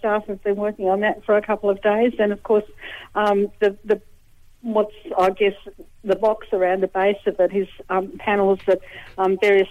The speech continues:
school, primary schools in our area have decorated. So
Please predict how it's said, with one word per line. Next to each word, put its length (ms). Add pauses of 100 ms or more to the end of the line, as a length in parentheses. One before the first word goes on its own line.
(120)
school, 360
primary 340
schools 320
in 120
our 260 (100)
area 400
have 300
decorated. 720
So 260